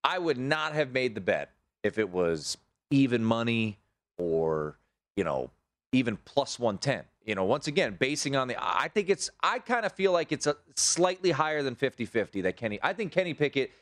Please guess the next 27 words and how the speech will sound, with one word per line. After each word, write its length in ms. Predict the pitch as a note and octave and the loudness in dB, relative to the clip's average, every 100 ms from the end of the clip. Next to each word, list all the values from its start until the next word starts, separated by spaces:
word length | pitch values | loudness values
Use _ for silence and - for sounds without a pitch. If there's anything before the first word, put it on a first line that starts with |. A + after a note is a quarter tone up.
| _ _ | _ _
in 120 | D3 | 2
my 180 | D#3+ G3 | 2 0
opinion, 380 | G3+ - B2 A#2+ | 0 0 -2 0
based 280 | B2 B2+ - | 0 0 0
off 160 | A2+ | -2
mocks 400 | A2+ B2+ E3+ - - | 0 0 0 -2 0
that 100 | E3 | 0
have 100 | D3 | 0
come 140 | D#3 | -2
out 180 | D3 C3+ | -2 0
this 220 | C3+ - | -2 0
week, 300 | A2+ A2+ - _ _ - | 0 0 -2 _ _ -2
you 80 | |
know, 100 | A#2+ | 0
from 340 | G#2+ - B2 G#2+ | -2 0 -2 0
reporters 640 | G#2 - F3+ E3 C#3+ A2+ | -4 0 2 4 0 0
in 80 | B2 | 0
the 120 | A#2 | 0
N 120 | G#2+ | 0
F 200 | G#2 F#2+ | 0 0
L 200 | G2 F2+ F#2+ | 0 2 2
who 100 | G2+ | 2
are 60 | |
piped 400 | F#2+ G#2+ A2 - | 0 -2 -4 -2
in, 180 | G2+ G2 | -2 -2
Bruce 260 | F2 G2+ - | 0 -2 0
Feldman, 520 | C#3+ C3 C3 B2 | 0 0 -2 -6